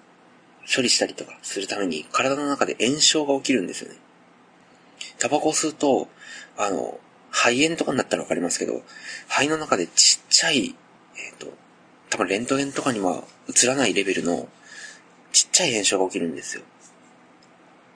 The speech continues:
で、その炎症っていうのは、まあ、その発がん性物質を処理するために起きる炎症です。で、炎症が起きるとどういうことかっていうと、炎症っていうのは体の中で一パターンしかなくて、えーっと、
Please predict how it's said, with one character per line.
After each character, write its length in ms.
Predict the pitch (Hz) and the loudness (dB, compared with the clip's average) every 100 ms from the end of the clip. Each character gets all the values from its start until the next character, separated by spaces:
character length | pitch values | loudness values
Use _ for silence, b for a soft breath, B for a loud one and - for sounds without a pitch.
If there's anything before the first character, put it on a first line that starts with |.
| - | -4
で、 180 | 107 | -4
そ 120 | - 135 | -4 -6
の 100 | 131 | -4
炎 120 | 135 | -2
症 100 | 135 | -2
っ 20 | |
て 60 | - | 0
い 20 | |
う 20 | |
の 60 | 127 | 2
は、 60 | |
ま 100 | 104 | 2
あ、 40 | 87 | 2
そ 120 | - | 0
の 60 | 87 | -6
発 180 | 90 | -4
が 60 | 101 | -4
ん 40 | |
性 100 | 104 | -2
物 100 | 104 | -2
質 100 | 104 | -2
を 120 | 95 - | 0 0
処 80 | |
理 60 | 120 | 0
す 120 | 98 | -2
る 80 | 95 | -2
た 100 | 110 | -2
め 80 | 120 | 0
に 60 | 78 | -2
起 80 | |
き 120 | - 82 | -4 -8
る 120 | - - | -8 -12
炎 140 | 95 98 | -10 -8
症 140 | 71 | -8
で 80 | 64 | -8
す。 100 | - B B B - | -12 B B B -12
で、 160 | - - B B B B B B B B - - | -12 -12 B B B B B B B B -8 -2
炎 120 | 127 | 0
症 180 | 143 185 | 0 -2
が 80 | - | -4
起 80 | 165 | -4
き 60 | |
る 80 | 147 | -2
と 80 | 113 | 2
ど 80 | 110 | 2
う 20 | |
い 40 | |
う 40 | 113 | 2
こ 60 | |
と 80 | 104 | 0
か 100 | 92 | -2
っ 20 | |
て 180 | 90 - | -6 -8
い 40 | 85 | -4
う 20 | |
と、 140 | 95 | -2
炎 140 | 110 143 | -2 0
症 120 | 196 | 0
っ 20 | |
て 80 | - | 0
い 20 | |
う 20 | |
の 40 | - | -2
は 60 | |
体 200 | - 113 | 0 0
の 60 | 131 | 2
中 160 | 135 104 | 2 2
で 80 | |
一 180 | 85 - | 2 2
パ 100 | 131 | 0
タ 100 | 156 | 2
ー 40 | 127 | 2
ン 40 | |
し 60 | - | 0
か 80 | |
な 100 | 90 | -4
く 80 | 87 | -6
て、 280 | - 78 - - B B - - - - - - - - | -6 -6 -8 -16 B B -20 -20 -20 -20 -20 -20 -20 -20
え 20 | |
ー 340 | - - - | -20 -18 -16
っ 20 | |
と、 80 | - | -16